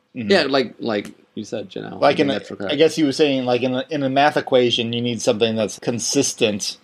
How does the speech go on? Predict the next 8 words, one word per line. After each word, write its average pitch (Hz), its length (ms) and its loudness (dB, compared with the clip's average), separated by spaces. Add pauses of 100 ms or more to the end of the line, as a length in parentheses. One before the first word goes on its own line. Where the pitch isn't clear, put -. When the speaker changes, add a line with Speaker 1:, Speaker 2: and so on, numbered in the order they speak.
(180)
Speaker 1:
so 127 260 0
you 113 140 0
can 110 140 -4
find 113 380 2
the, 98 200 -6 (220)
the 117 340 0
results, 104 460 -4
'cause 98 560 -8